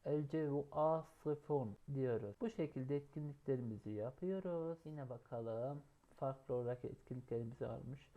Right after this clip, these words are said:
Burada ise arkadaşlar fi bakkaleti, dükkanda diyoruz. Uridu, ben istiyorum. Uridu, ne diyelim mesela arkadaşlar?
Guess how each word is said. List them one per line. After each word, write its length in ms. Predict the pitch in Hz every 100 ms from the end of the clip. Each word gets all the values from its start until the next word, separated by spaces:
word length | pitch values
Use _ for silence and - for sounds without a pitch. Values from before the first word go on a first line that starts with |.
| - - - - - -
Burada 280 | 233 226 185
ise 220 | 180 180
arkadaşlar 680 | 160 156 151 135 139 165 170
fi 300 | - 175 143
bakkaleti, 800 | - - 175 165 147 135 120 113 - - -
dükkanda 520 | - - 156 156 143
diyoruz. 420 | 123 113 117 156 - - -
Uridu, 640 | 175 233 185 131 127 143
ben 140 | 156 156
istiyorum. 960 | 143 147 - 151 143 117 110 117 156 - - - - - - - - -
Uridu, 680 | 165 180 165 127 120 131 139 - - - - - - - - _ -
ne 280 | 160 175 202
diyelim 320 | 175 143 123
mesela 280 | 123 123 117
arkadaşlar? 640 | 117 - 113 110 - 135